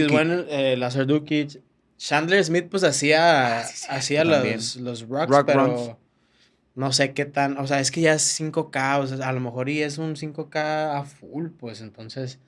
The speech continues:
Speaker 1: quién sabe. Sería más como quién puede aguantar ese pace. A lo mejor están corriendo los cinco
Speaker 2: Te digo que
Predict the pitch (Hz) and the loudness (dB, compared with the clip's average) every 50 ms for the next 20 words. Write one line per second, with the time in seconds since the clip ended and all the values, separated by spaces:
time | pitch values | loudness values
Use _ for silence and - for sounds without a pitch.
0 | _ _ _ _ _ _ _ _ _ _ _ - 123 123 117 110 101 98 95 92 | _ _ _ _ _ _ _ _ _ _ _ -12 -10 -8 -8 -8 -8 -10 -12 -18
1 | _ _ _ _ _ - - 127 127 135 135 135 143 147 143 143 143 - 160 156 | _ _ _ _ _ -8 -4 -2 0 0 0 0 0 0 -2 -4 -4 -4 -4 -4
2 | 135 131 135 - 131 127 131 131 135 139 135 143 135 131 120 107 - 113 110 120 | -4 -4 -4 -6 -6 -6 -4 -2 0 0 2 2 0 0 -4 -6 -6 -6 -6 -4
3 | 117 117 135 131 131 - 117 117 120 117 113 - - - _ - 123 123 120 113 | -4 -4 -6 -8 -8 -6 -6 -6 -6 -6 -6 -6 -8 -8 _ -12 -10 -8 -8 -6
4 | 113 120 127 123 - 123 123 - 127 127 120 123 131 131 123 110 107 101 - - | -6 -6 -6 -4 -4 -6 -6 -4 -4 -4 -2 -2 -2 -4 -4 -6 -8 -10 -12 -14
5 | - 123 117 113 110 117 | -12 -10 -8 -6 -2 0